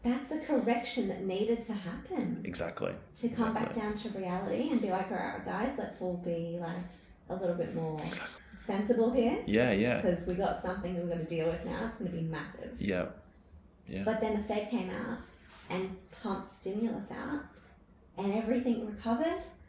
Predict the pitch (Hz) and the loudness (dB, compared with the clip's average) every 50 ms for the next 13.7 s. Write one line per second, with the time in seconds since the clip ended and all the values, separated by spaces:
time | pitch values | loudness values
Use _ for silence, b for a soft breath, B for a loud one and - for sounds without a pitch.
0 | - - - 190 180 180 190 190 208 226 220 214 196 180 - - - - - - | -20 -8 -2 0 2 2 2 2 0 0 0 -2 -2 -2 -4 -6 -8 -6 -4 -2
1 | - - - - - - - 190 180 170 170 180 233 240 - 240 247 233 240 202 | -2 -4 -4 -6 -8 -8 -6 -4 -2 -2 0 4 4 6 10 10 12 12 12 12
2 | 165 - 143 131 139 139 - 110 110 110 - 110 104 101 107 101 98 98 - 104 | 12 10 12 12 12 12 10 6 4 4 4 4 4 4 4 2 2 4 2 2
3 | 95 87 - 92 80 - 85 85 - - - 104 95 95 110 - - - - 101 | 2 2 0 0 2 2 2 2 0 -2 -2 0 4 4 4 4 2 0 -2 -2
4 | 92 110 98 120 117 117 - - 107 - - - 95 - - - - 95 87 - | 0 6 8 8 8 8 6 2 -2 -2 -2 -2 -2 -2 -2 -2 -2 0 0 0
5 | - 90 95 107 104 110 107 101 95 92 - - 92 90 90 87 87 - - - | 0 2 6 8 10 12 12 10 10 8 6 6 4 4 4 2 0 0 2 4
6 | 98 90 85 87 95 107 107 98 - 92 85 82 - - 104 98 87 87 101 101 | 4 4 4 4 6 6 6 4 4 0 -2 -2 4 6 6 6 8 6 4 4
7 | 95 92 87 82 80 80 80 80 - - - b b b b b b b - - | 4 2 -2 -2 -2 -2 -4 -4 -4 -6 -10 b b b b b b b -20 -20
8 | - - - - - - - - 107 117 127 - - 78 80 80 101 - - 82 | -20 -20 -20 -20 -20 -4 2 2 4 6 6 4 4 2 4 4 4 4 4 4
9 | 80 - - - 110 220 - - 120 120 120 117 113 - 107 107 104 107 110 101 | 0 -4 -4 -2 0 0 2 4 4 4 4 4 6 8 10 10 10 10 10 8
10 | 104 98 98 - - 82 - - - - - - - - 104 113 101 - - 92 | 8 6 4 2 -2 -4 -6 -6 -6 -6 -6 -6 -6 0 2 4 4 4 4 4
11 | 90 87 82 - - - - - - - - - - - 240 247 - - - 87 | 4 6 4 4 2 -2 -4 -6 -8 -6 -8 -8 -6 -6 -6 -6 -4 -6 -6 -8
12 | - - 92 90 87 85 85 85 - 87 87 87 90 - - 185 180 175 175 175 | -8 -8 -6 -6 -6 -6 -6 -6 -8 -8 -8 -8 -8 -8 -4 -4 -2 -2 -2 -4
13 | 175 202 - - - - 240 247 - - - - - | -4 -6 -8 -8 -8 -8 -8 -6 -6 -8 -10 -10 -12